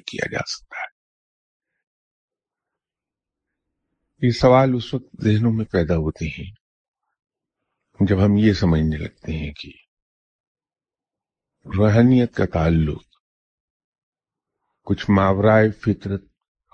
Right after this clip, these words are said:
قوتوں کے بیدار کرنے سے ہے۔ اگر ہم روحانیت پر چلیں گے تو ہمارے اندر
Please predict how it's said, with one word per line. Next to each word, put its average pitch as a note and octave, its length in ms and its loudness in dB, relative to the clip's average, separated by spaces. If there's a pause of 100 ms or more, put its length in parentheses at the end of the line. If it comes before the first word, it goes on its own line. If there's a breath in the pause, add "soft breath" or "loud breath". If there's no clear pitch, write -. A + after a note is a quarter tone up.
(120)
قوتوں F#2+ 440 2
کے F2+ 140 -2 (100)
بیدار E2+ 400 0 (880)
کرنے E2 300 2
سے - 280 -6
ہے۔ - 120 -10 (880)
اگر F#2+ 240 2
ہم F#2 220 0
روحانیت F2+ 600 0
پر - 100 -2
چلیں E2 380 0
گے D#2 180 0
تو E2 120 -6
ہمارے D2 340 -2
اندر C#2 280 -10